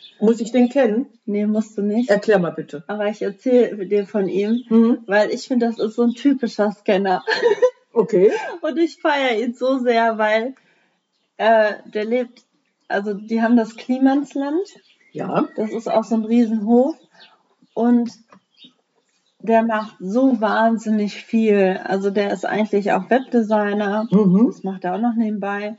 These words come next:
Speaker 1: Mhm.
Speaker 2: Äh, gründet immer mal wieder irgendwelche Firmen.
Speaker 1: Mhm.
Speaker 2: Äh, hat, produziert eigene Kleidung.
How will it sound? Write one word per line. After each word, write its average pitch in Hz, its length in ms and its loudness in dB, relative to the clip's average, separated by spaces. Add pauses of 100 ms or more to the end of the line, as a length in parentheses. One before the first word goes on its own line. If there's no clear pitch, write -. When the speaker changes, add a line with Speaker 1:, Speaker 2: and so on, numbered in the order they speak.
Speaker 1:
Mhm. 220 320 4 (160)
Speaker 2:
Äh, 202 380 -4 (200)
gründet 240 400 2
immer 220 280 -2
mal 202 240 -4
wieder 202 260 -4
irgendwelche 190 480 -4
Firmen. 240 640 0 (100)
Speaker 1:
Mhm. 220 520 4 (340)
Speaker 2:
Äh, 208 300 -4 (180)
hat, 202 440 -8 (800)
produziert 247 640 0
eigene 226 440 0
Kleidung. 190 760 -4